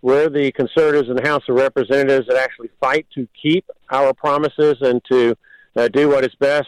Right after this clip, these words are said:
for the American people. And we believe that the way to get reelected is to do a good job.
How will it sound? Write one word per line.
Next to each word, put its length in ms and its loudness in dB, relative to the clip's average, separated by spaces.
for 220 0
the 100 0
American 500 0
people. 440 0
And 240 0
we 140 2
believe 340 2
that 140 0
the 80 -6
way 180 2
to 60 0
get 200 0
reelected 560 0
is 120 -6
to 80 -14
do 180 2
a 60 0
good 200 0
job. 440 -4